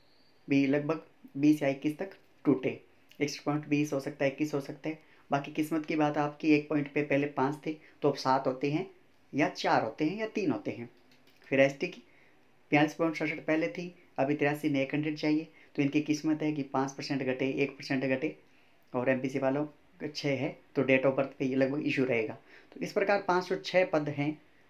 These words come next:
और हमारे पास merit जा-, पॉइंटों में जा रही है। General की मात्र पॉइंट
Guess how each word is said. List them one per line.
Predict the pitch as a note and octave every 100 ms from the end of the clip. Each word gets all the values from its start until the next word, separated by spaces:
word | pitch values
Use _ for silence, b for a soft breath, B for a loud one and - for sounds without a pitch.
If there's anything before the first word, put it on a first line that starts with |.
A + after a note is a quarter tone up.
| -
और | C3+ C#3
हमारे | A#2 B2
पास | C3 C#3+ C#3+
merit | B2+ B2+ C#3 -
जा-, | C3 C3
पॉइंटों | C3 C#3 D3+ D#3
में | D#3 C3+
जा | A#2
रही | A#2 B2+
है। | D3 D#3 b b -
General | C3 C3+ D3+
की | D3
मात्र | B2+ C3 - D3+ -
पॉइंट | D3 C#3